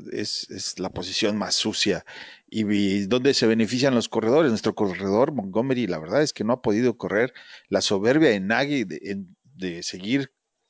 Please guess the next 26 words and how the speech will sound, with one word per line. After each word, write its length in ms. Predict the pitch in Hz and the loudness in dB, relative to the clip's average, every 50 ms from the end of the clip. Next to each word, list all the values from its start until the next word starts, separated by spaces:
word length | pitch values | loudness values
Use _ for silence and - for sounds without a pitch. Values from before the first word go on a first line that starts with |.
| _ _ - | _ _ -12
en 100 | 101 - | -10 -10
su 140 | - 95 | -8 -6
sistema 680 | - - - 92 - - - 120 127 135 143 147 135 - _ _ _ _ - - _ _ _ | -6 -4 -4 -4 -4 0 2 2 4 4 2 2 0 -2 _ _ _ _ -20 -20 _ _ _
de 220 | - 87 95 95 95 | -6 -4 -2 -2 -2
intentar 500 | 92 87 - 104 95 92 - 113 117 117 | -4 -2 -2 -2 -2 0 2 2 4 4
acarrear 640 | 113 110 - - 87 87 87 90 90 98 107 113 | 2 0 -2 -6 -6 -6 -4 -2 0 0 0 0
y 80 | 110 - | -2 -4
correr 360 | - 95 90 - 95 104 101 | -6 -8 -6 -2 -2 0 0
el 60 | 92 | 0
balón 420 | 85 80 78 80 90 120 139 - _ _ _ _ _ _ | -2 -4 -2 -2 -2 -2 -2 -4 _ _ _ _ _ _
desde 280 | - 92 90 - - 175 | -4 -4 -2 -2 -2 -2
la 120 | 175 - | -4 -4
temporada 520 | - - 82 80 - 85 92 107 120 120 - | -6 -8 -6 -6 -4 -2 0 0 0 -2 -4
pasada 460 | 87 82 - 98 104 110 101 - 95 | -6 -8 -6 -6 -4 -4 -4 -4 -4
ha 40 | 98 | -4
sido 360 | - - 104 98 95 82 73 65 | -4 -4 0 0 2 0 0 -2
nula. 680 | 69 78 80 80 85 92 95 92 90 78 - - - _ _ - - - _ _ | -10 -14 -10 -6 0 2 2 2 2 0 -2 -6 -12 _ _ -20 -20 -20 _ _
No 200 | - 92 95 98 | -6 -2 0 0
hemos 220 | 104 113 117 113 - | 2 0 0 -2 -4
podido 440 | - - 92 90 95 101 104 104 | -4 -2 0 2 4 4 4 4
ver 260 | 92 92 95 104 101 - | 4 4 2 2 0 -4
ningún 440 | - 101 95 95 95 101 117 135 147 | -6 -4 -4 -2 0 0 0 0 0
progreso 440 | 135 127 107 98 101 113 113 - 123 | 0 0 2 2 2 2 2 2 2
en 60 | 104 | 2
lo 60 | 98 | 0
absoluto, 580 | 87 - - - 85 92 101 - - 147 160 - | 0 -2 -4 -4 -4 -4 -4 -2 -2 -4 -4 -4